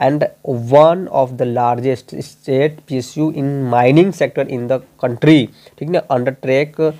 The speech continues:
explorations, mining of, trainings of, of irons, chromines, ये सब चीज़ यहाँ पर लिखा गया।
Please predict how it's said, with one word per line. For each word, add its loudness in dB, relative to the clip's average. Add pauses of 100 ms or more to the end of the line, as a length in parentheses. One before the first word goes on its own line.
(280)
explorations, 0
mining 2
of, 0
trainings -2
of, 2 (220)
of 2
irons, 0 (140)
chromines, -4
ये -14
सब -2
चीज़ 0
यहाँ 4
पर 0
लिखा 0
गया। 0